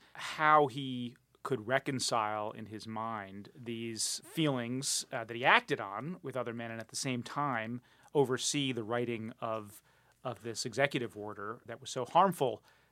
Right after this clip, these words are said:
to people in his own situation. Is that a case of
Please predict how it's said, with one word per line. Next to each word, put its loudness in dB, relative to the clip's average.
to -10
people -4
in -4
his -2
own 6
situation. 2
Is -6
that 4
a 2
case -4
of -6